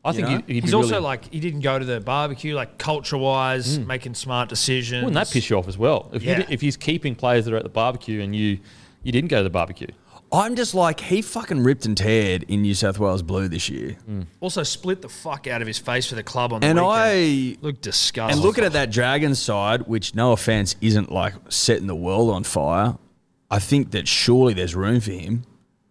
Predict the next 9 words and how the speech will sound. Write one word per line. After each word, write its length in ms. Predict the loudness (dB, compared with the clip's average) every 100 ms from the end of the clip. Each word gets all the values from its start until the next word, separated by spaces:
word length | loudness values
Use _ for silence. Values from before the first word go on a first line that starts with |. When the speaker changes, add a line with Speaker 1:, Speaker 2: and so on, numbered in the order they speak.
| _ _ _ _ _ _ _ _ _ _ _
Speaker 3:
It's 140 | 0 2
Speaker 2:
without, 100 | 0 0
Speaker 3:
just, 60 | 2
but 60 |
Speaker 2:
without 160 | 4 4 4
Speaker 3:
also, 80 | 4
Speaker 2:
knowing 300 | 4 2 2
Speaker 3:
like 40 |
Speaker 2:
their 120 | 0